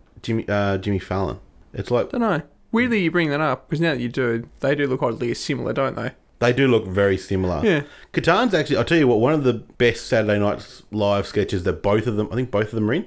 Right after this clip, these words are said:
Speaker 1: Yeah,
Speaker 2: Mm.
Speaker 1: both of them are actually in the More Cowbell sketch from
Speaker 2: <laughs>
Speaker 1: Saturday Night Live,
Speaker 2: Yes.
Speaker 1: which also in-, includes
Speaker 2: Mm.
Speaker 1: Will Ferrell
Speaker 2: Mm.
Speaker 1: and the great Christopher Walken.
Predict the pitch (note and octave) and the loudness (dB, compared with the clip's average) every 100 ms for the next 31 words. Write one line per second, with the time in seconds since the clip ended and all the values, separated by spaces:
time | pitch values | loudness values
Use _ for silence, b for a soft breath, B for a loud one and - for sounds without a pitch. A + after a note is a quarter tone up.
0 | - C#3 D3+ A2+ A#2+ A2 G2+ F#2+ - G2+ | -2 2 4 2 2 -2 -2 -4 -4 -2
1 | A#2 E2+ B B B B _ - A2 A2 | -2 -4 B B B B _ -4 0 2
2 | A2 - G#2 G#2 G2 F#2 F2 - F2+ - | 2 2 2 2 2 0 -4 -4 -6 -6
3 | - - _ - A#2+ - D#3+ G2+ A2+ G2 | -14 -18 _ -6 -6 0 0 2 0 2
4 | G2 G2 F#2+ G2 D3 C3+ B2 C#3 C3 A#2+ | 2 2 0 4 6 6 6 2 4 2
5 | A2 - - A2+ D3+ C#3 - G2 F#2+ F#2+ | 2 -2 -4 0 2 2 0 0 0 0
6 | E2 C#2 F#3+ D#3+ D3 B2 G#2 G2+ G#2 G2+ | 0 -2 -4 0 2 2 2 2 2 0
7 | F#2+ - _ _ G#2+ - F2+ F#2+ G2 F#2 | 0 -10 _ _ -10 -8 -2 2 2 0
8 | - | -6